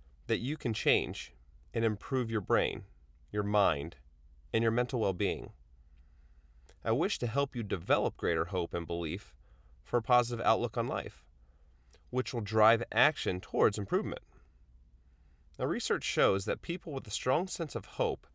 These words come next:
have stronger relationships, greater resilience, are more productive at work, and are generally happier than those who don't.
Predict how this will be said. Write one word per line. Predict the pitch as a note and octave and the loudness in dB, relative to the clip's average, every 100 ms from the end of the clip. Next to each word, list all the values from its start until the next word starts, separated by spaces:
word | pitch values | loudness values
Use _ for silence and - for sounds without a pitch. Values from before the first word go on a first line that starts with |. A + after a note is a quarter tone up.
| - _ - _ | -20 _ -20 _
have | G2+ F#2+ | -4 -4
stronger | - B2 B2+ A#2+ | -2 2 2 2
relationships, | F2+ E2+ G#2+ C#3+ E3 - F3+ - - - _ _ _ - | 2 2 0 -2 -4 -4 -6 -8 -14 -16 _ _ _ 0
greater | A#2 A2+ | 2 4
resilience, | F#2+ F2 F#2 C3 D#3 D#3+ E3 - - _ - - _ G2 | 2 -2 0 0 2 0 -4 -10 -14 _ -20 -20 _ 0
are | |
more | G#2+ A#2+ | 2 2
productive | - G#2+ A2 G2 | 2 0 0 -2
at | F2+ - | -6 2
work, | A2+ E3+ - - _ - _ - _ _ _ - | 4 4 0 -18 _ -20 _ -20 _ _ _ -2
and | A#2+ | 2
are | A2+ | 2
generally | A2 C#3 D#3+ C#3 | 2 2 2 0
happier | A2 C#3 D3+ - F2+ F#2 | -2 -2 -2 0 0 2
than | G2 | 2
those | G#2+ A2 - | 2 2 0
who | F#2 | -2
don't. | G#2 E2+ | -2 -2